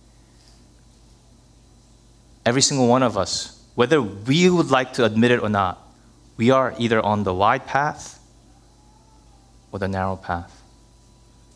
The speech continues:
The narrow gate or the wide. The easy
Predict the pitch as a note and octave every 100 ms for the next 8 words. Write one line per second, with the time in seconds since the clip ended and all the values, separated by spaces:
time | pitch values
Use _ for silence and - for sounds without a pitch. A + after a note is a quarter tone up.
0 | _ F#2+ G2 G#2+ C3+ C#3 D#3+ D#3+ - -
1 | - _ _ _ _ _ _ _ _ _
2 | - G2 G2 G2 G2 G2 F#2 - _ -
3 | _ _ _ - _ _ _ - _ -
4 | _ - - - E3+ G3 A#3 B3 A#3+